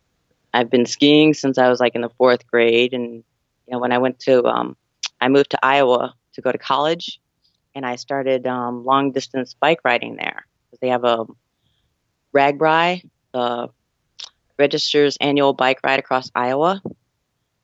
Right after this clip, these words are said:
And I did that for, like, eleven years, where you bike from town to town and then you camp out overnight. And so I've always done outdoorsy things, and, but, um,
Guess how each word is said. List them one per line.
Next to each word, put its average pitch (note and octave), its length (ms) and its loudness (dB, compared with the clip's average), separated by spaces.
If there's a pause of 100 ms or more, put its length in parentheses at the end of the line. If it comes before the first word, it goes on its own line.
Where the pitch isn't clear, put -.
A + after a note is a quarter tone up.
And C3+ 440 -4
I B2+ 280 0
did C3 220 2
that C3 220 2
for, C3+ 80 0
like, B2+ 220 2
eleven B2 400 2
years, - 540 -4 (340)
where B2 140 2
you B2 180 2
bike A#2+ 280 2
from B2 200 -12
town B2+ 280 0
to B2+ 80 -2
town B2+ 440 -2
and B2 140 -2
then A#2 160 -12
you A#2 180 -12 (120)
camp B2 280 0
out A#2+ 200 2
overnight. A#2+ 600 -2
And A2+ 140 -20 (1160)
so D3+ 140 2
I've C3 180 0
always D#3+ 360 0
done D3 480 0 (520)
outdoorsy C3+ 720 2
things, D#3 720 2
and, A#2+ 420 -6 (680)
but, B2+ 160 2
um, B2 360 0